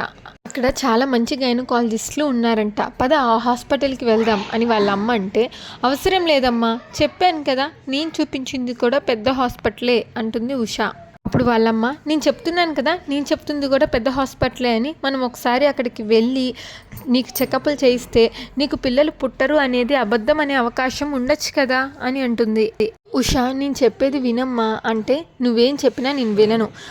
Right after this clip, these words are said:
మన ఇద్దరం ఇప్పుడు ఆ హాస్పిటల్కి వెళ్తున్నాం, ఆ డాక్టర్ని కలుస్తున్నాం,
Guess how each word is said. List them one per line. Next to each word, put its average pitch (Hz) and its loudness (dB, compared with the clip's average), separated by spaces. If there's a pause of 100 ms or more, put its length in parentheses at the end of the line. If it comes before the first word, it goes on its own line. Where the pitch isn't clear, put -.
(140)
మన 240 4
ఇద్దరం 247 2
ఇప్పుడు 220 0
ఆ 214 2
హాస్పిటల్కి 240 -4
వెళ్తున్నాం, 226 0
ఆ 311 0
డాక్టర్ని 220 -2
కలుస్తున్నాం, 226 -4